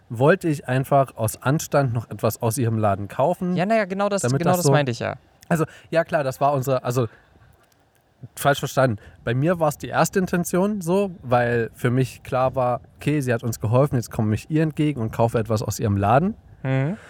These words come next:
Speaker 1: So, und bei dir war halt der erst-, die erste Intention, so Geld zu geben und dann halt als Notlösung was zu kaufen,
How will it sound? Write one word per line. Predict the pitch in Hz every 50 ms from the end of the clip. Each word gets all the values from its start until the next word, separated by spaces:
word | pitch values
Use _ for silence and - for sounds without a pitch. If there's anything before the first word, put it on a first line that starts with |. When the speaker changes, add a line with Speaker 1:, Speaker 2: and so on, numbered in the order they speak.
| - - - -
Speaker 1:
So, | 123 131 143
und | 131 117
bei | 123 117
dir | 117 135 135 123
war | 131 120 117
halt | 123 120 120 110 - 123
der | 117
erst-, | 117 120 120 120 - - -
die | - 123 127
erste | 127 127 127 - - 123
Intention, | 110 - 120 113 - - 120 113 110 110 104 110
so | 113 110 131 147 156
Geld | 143 151 143 147 139 -
zu | - 135
geben | 123 127 135 139 135 139
und | 123 110 107 107 - - - -
dann | 131 113 - 123 123 120 117 110
halt | 110 107 107 110 107 -
als | - 101 101 - -
Notlösung | 127 117 123 110 - 113 110 110 101 101 101 101 101 123
was | 117 107 101 - -
zu | - 95
kaufen, | - 117 113 117 110 - 123 117